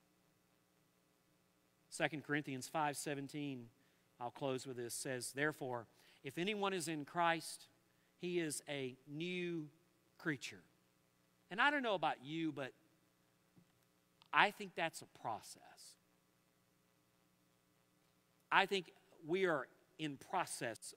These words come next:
of becoming new creatures all the time. We are being renewed all the time. "Therefore, if anyone is in Christ, he is a new creature.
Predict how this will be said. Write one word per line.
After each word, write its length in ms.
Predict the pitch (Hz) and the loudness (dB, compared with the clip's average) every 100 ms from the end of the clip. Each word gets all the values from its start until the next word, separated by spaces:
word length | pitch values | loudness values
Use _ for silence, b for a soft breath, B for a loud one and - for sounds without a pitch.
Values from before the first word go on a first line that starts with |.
| 143 | -12
of 160 | 127 | -12
becoming 520 | 131 - 165 156 131 | -12 -6 -4 -4 -6
new 160 | 143 170 | -6 -6
creatures 720 | - 165 139 131 110 98 - - | -4 -4 -4 -6 -10 -12 -16 -12
all 260 | - 156 170 | -6 -4 -4
the 100 | 165 | -8
time. 340 | - 107 73 - _ _ _ _ _ _ _ _ _ _ _ _ _ - | -12 -16 -18 -20 _ _ _ _ _ _ _ _ _ _ _ _ _ -6
We 140 | 147 | -4
are 60 | 143 | 0
being 280 | 156 160 151 | 0 2 2
renewed 580 | 143 143 131 104 - - _ _ _ | 2 2 -2 -4 -10 -20 _ _ _
all 180 | 139 143 | -4 -4
the 100 | 139 | -6
time. 380 | - 110 85 - _ _ _ _ _ _ _ _ _ _ _ _ _ | -12 -14 -14 -20 _ _ _ _ _ _ _ _ _ _ _ _ _
"Therefore, 380 | - 233 247 233 | 6 6 8 6
if 80 | 208 | 6
anyone 340 | 240 247 247 | 4 2 2
is 140 | 226 196 | 2 2
in 100 | 196 | 0
Christ, 380 | - 214 208 - | 4 6 6 0
he 140 | 214 | -2
is 140 | 190 | -2
a 120 | 190 190 | -2 -2
new 240 | 220 220 | -4 -6
creature. 500 | - 226 214 196 165 | -4 -2 0 -2 -2